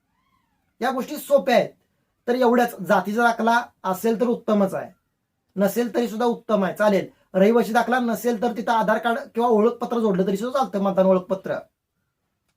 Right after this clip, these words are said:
रहिवासी दाखला म्हणजे काय असतं, आपला ॲड्रेस, आपला जो आपण जिथं राहतो तिथं ते ॲड्रेस तिथं यायला पाहिजे असतो. त्याच्यामुळे या गोष्टी असतात, पिनकोड वगैरे टाकणं तुम्हाला माहितीच आहे. त्याच्यामुळे हा घ्या,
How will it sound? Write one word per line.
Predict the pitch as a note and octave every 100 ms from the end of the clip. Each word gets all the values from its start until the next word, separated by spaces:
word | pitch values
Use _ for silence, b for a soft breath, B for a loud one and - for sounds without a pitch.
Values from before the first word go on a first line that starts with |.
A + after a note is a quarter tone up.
| _ b b b b
रहिवासी | G#3 C4+ C4
दाखला | C4 A#3+ A#3+
म्हणजे | A#3+
काय | A#3
असतं, | A3+ -
आपला | G#3+ G#3+
ॲड्रेस, | G3+ E3 E3+ D#3 - - -
आपला | D#3+ F#3+
जो | G3
आपण | G#3 F#3 G#3+ G3+
जिथं | F3+ A3
राहतो | G3 G3+
तिथं | F#3+ - A#3 A#3+
ते | A3
ॲड्रेस | G#3+ F3 F#3 F#3+
तिथं | F#3+ A3+ A3 -
यायला | A3+ F#3+ G3
पाहिजे | B3 G#3
असतो. | F#3+ - C3 - _ _ -
त्याच्यामुळे | F#3 A3+ B3
या | C#4
गोष्टी | B3 -
असतात, | C4 A3 B3
पिनकोड | - A3+ G#3+ A3+
वगैरे | A3+ G#3+ A#3
टाकणं | A#3 G#3 G#3
तुम्हाला | A#3 A3+ C#4+
माहितीच | C#4+ A3+ G3
आहे. | F#3 F#3 _ _ -
त्याच्यामुळे | F3 G#3 A3
हा | G#3+ F3 G#3
घ्या, | F3 F3+ G#3 - G3+